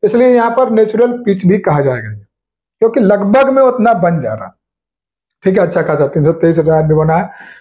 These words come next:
First inning, और second inning में कुछ इस type का यहाँ पर run बनता और wicket गिरता है, ठीक है। ध्यान देते जाइए, आपको भी कुछ लिखना पड़ेगा, बिना लिखे पढ़े नहीं होगा काम,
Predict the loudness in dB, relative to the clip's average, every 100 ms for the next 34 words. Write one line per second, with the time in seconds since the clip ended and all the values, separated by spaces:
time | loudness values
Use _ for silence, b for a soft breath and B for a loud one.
0 | B -2 0 0 0 0 0 0 0 0
1 | 0 2 2 2 0 -2 -2 -2 0 -2
2 | 0 0 0 0 -2 -4 -6 b b -2
3 | 0 0 0 0 0 0 2 0 -4 -8
4 | -2 0 0 -2 0 -4 -4 -10 -10 -4
5 | 0 0 0 0 0 0 2 2 2 2
6 | 0 -2 -2 -2 0 0 0 0 0 0
7 | 0 0 2 0 0 0 2 2 2 2
8 | 2 2